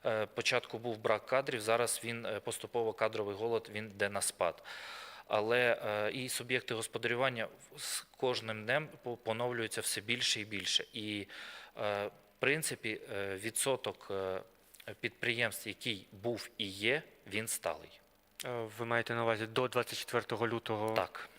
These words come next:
Speaker 2: Після двадцять четвертого лютого відсоток від чого?
Speaker 1: Від, ну, якщо з-, порівнювати з
Speaker 2: населення?
Speaker 1: двадцять, ні, з працюючих підприємств. Населення мі-, менше, на мою думку, десь менше на п-, відсотків десять-п'ятнадцять,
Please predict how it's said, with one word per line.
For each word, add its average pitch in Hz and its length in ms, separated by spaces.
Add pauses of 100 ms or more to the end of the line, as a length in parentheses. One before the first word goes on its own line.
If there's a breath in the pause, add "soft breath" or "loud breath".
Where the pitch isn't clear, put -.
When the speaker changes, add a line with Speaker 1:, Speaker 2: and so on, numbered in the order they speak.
Speaker 2:
Після 113 240
двадцять 107 240
четвертого 113 420
лютого 113 220
відсоток 123 540
від 117 140
чого? 107 400 (440 loud breath)
Speaker 1:
Від, 110 260
ну, 143 340
якщо 120 340
з-, - 80
порівнювати 123 480
з - 40
Speaker 2:
населення? 147 340
Speaker 1:
двадцять, 120 360
ні, 117 340
з 110 340
працюючих 117 640
підприємств. 101 600
Населення 135 640 (140)
мі-, 120 260
менше, 127 480
на 113 140
мою 120 240
думку, 135 480 (320 loud breath)
десь 113 220
менше 127 280
на 107 120
п-, 113 200
відсотків 107 520
десять-п'ятнадцять, - 920